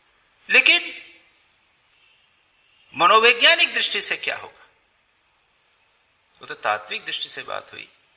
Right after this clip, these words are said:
मनोवैज्ञानिक दृष्टि से हम देखते हैं श्री रामकृष्ण क्या उत्तर देते।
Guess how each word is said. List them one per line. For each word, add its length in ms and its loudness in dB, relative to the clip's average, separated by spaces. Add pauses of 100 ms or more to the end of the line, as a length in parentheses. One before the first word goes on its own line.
(320)
मनोवैज्ञानिक 760 0
दृष्टि 300 -8
से 440 -6 (380)
हम 100 -14
देखते 340 -8
हैं 80 -6
श्री 160 -4
रामकृष्ण 520 -8
क्या 180 -8
उत्तर 300 -12
देते। 200 -20